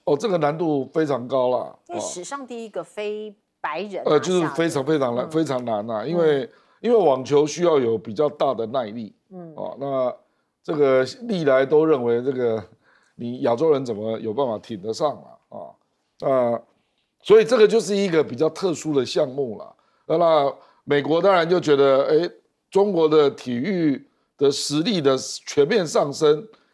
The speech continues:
Speaker 1: 现在开始进入你的地盘了啦。
Speaker 2: 嗯哼。
Speaker 1: 中国大陆现在大概只有田径了啊，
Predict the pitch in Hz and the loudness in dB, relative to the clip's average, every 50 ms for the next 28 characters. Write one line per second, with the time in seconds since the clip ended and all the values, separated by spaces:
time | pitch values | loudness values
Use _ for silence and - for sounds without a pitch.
0 | _ - - 190 180 175 147 - 175 180 156 135 127 113 - 202 165 151 160 143 | _ -6 0 0 0 0 0 0 -2 0 0 -2 -4 -4 -4 -6 -4 -4 -4 -4
1 | 113 107 101 107 110 110 160 131 92 82 104 - - 98 110 107 92 80 - - | -6 -6 -6 -6 -8 -8 -8 -14 -12 -10 -10 -10 -10 -12 -16 -16 -16 -18 -20 -20
2 | 196 180 170 170 180 180 180 180 180 190 - - - 262 262 247 247 247 247 233 | -20 -20 -18 -18 -18 -18 -18 -18 -20 -20 -10 -2 2 4 4 6 6 6 6 4
3 | 220 208 233 220 196 226 214 208 190 143 160 180 151 120 104 - 139 131 139 143 | 4 4 4 4 6 6 6 6 4 4 2 2 2 2 2 2 2 2 0 -2
4 | 180 160 127 101 87 67 - 92 98 - | -6 -6 -6 -6 -10 -16 -14 -14 -14 -14